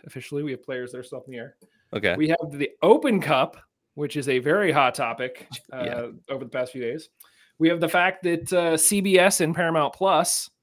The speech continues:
Speaker 1: are going to be covering games now instead of E S P N, which we can discuss. The twenty twenty-four schedule was released today. And that's it.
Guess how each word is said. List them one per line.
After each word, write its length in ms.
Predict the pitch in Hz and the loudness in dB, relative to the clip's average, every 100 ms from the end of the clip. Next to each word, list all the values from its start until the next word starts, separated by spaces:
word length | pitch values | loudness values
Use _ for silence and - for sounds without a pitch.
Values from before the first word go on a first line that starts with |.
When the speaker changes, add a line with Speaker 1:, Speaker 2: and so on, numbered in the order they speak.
| _ _ | _ _
Speaker 1:
are 100 | 139 | -2
going 300 | 135 131 131 | 0 -2 -2
to 120 | 127 | -6
be 140 | 135 127 | -4 -4
covering 480 | - 135 131 131 123 | 0 -2 0 -4 -2
games 360 | 123 120 120 | -2 -2 -2
now 360 | 127 110 113 151 | -4 -2 -4 -6
instead 280 | 131 - 131 | -8 -6 -4
of 120 | 117 | -4
E 160 | 131 123 | -6 -8
S 120 | 120 | -8
P 180 | - 127 | -12 -14
N, 200 | 110 131 | -12 -14
which 140 | 127 | -16
we 80 | 120 | -16
can 80 | 117 | -14
discuss. 420 | 113 - 123 - _ _ _ | -16 -14 -16 -18 _ _ _
The 80 | 170 | -6
twenty 260 | 160 262 254 | 6 8 10
twenty-four 420 | 233 226 214 208 | 8 4 6 4
schedule 360 | 208 202 190 | 4 2 2
was 160 | 175 160 | 0 0
released 480 | 170 160 160 - - | 2 2 2 -4 -8
today. 680 | 165 156 147 135 165 247 _ _ _ _ _ _ _ _ _ _ _ _ | -8 -2 0 0 -2 -4 _ _ _ _ _ _ _ _ _ _ _ _
And 100 | 131 | -14
that's 180 | 117 | -10
it. 120 | 107 | -10